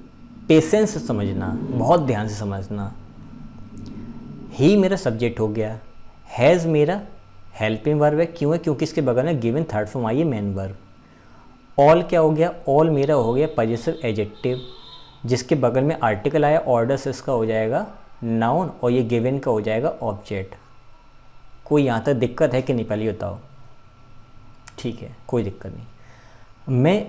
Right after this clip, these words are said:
य-, यहाँ पर एक वर्ड ले रहा हूँ फिलहाल गिवन, गिव, और गिव को मैंने अभी यूज़ किया है एक मेन वर्ब की तरह थर्ड फॉर्म में। ही सब्जेक्ट, हैज़ हेल्पिंग वर्ब के मेन वर्ब, बगल में आ जाओ।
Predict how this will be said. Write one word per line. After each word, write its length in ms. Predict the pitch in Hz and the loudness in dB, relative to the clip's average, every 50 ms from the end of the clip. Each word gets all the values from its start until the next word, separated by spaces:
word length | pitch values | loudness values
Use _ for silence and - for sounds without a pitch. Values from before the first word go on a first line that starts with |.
| - 160 | 0 0
य-, 140 | 143 127 127 - - - | 0 0 0 -4 -8 -6
यहाँ 340 | 139 117 113 107 104 127 165 | -2 0 0 0 0 0 0
पर 420 | 160 - 139 131 143 165 - - - - - | 0 2 2 2 2 0 -4 -12 -10 -4 -2
एक 200 | 160 165 160 - | -2 -2 -2 -2
वर्ड 420 | - 143 120 117 127 143 165 220 165 | -4 -2 2 4 4 4 4 2 2
ले 180 | 127 117 113 | 0 2 2
रहा 100 | 107 117 | 0 0
हूँ 80 | 143 139 | -2 -4
फिलहाल 300 | - 131 113 110 - 147 | -4 -2 -2 0 0 -2
गिवन, 600 | 135 101 117 110 92 - 104 104 104 120 147 123 | -2 -2 -2 -4 -4 -4 -6 -6 -6 -8 -8 -4
गिव, 320 | 107 120 117 104 101 104 - - - - - - - - - - - - - - - - - - - | -2 0 0 0 -2 -4 -10 -14 -18 -20 -20 -20 -20 -20 -20 -20 -20 -20 -20 -20 -20 -20 -10 -6 -4
और 100 | 127 117 | -2 2
गिव 180 | 110 131 139 | 4 4 4
को 180 | 143 - - 185 | 4 2 0 0
मैंने 220 | 160 139 147 170 - - | 2 2 0 0 0 0
अभी 180 | 123 123 135 | 2 2 2
यूज़ 240 | 135 131 143 139 - | 2 2 0 -2 -4
किया 220 | - - 123 127 131 | -4 -2 0 2 2
है 60 | 143 | 0
एक 300 | - - 147 143 143 - | 0 -2 -2 -2 -2 -2
मेन 200 | 117 110 107 107 | -4 -2 -2 -2
वर्ब 220 | 98 98 104 101 | -2 -4 -4 -4
की 100 | - - | -6 -10
तरह 200 | 101 - 104 107 | -8 -6 -4 -4
थर्ड 240 | 107 - - 104 98 | -4 -4 -6 -6 -6
फॉर्म 240 | 92 - 104 95 95 | -6 -6 -8 -6 -6
में। 280 | 92 92 92 95 98 - - - - - - - - - - - - - - - - - - - - - - - - - - - - - - - | -6 -6 -8 -8 -10 -12 -14 -16 -14 -14 -16 -16 -16 -16 -18 -16 -16 -18 -18 -18 -18 -20 -18 -18 -18 -16 -16 -16 -16 -14 -14 -14 -14 -14 -8 -2
ही 320 | 135 135 156 180 202 208 202 | 2 4 4 4 4 2 -2
सब्जेक्ट, 640 | - - 139 123 113 110 123 123 131 143 131 - - | -2 0 0 0 0 2 2 2 2 0 -2 -6 -14
हैज़ 480 | - - - 123 123 123 131 151 147 - - - - - - - - - - - | -14 -6 -2 2 4 4 4 2 0 -4 -10 -16 -18 -18 -20 -20 -20 -20 -18 -12
हेल्पिंग 400 | 95 104 113 120 117 120 165 165 | -6 -2 -2 -2 0 0 0 0
वर्ब 140 | 175 175 - | 2 0 0
के 80 | - 156 | 0 0
मेन 320 | 127 107 101 101 101 101 | 0 0 0 0 0 0
वर्ब, 240 | 101 101 98 104 - - - - - - 110 | 0 -2 -4 -6 -8 -14 -20 -16 -10 -4 0
बगल 280 | 110 117 113 120 127 | 0 2 4 4 2
में 120 | 131 135 120 | 2 0 -2
आ 60 | 104 | -2
जाओ। 280 | 98 101 98 98 98 | -4 -4 -6 -6 -8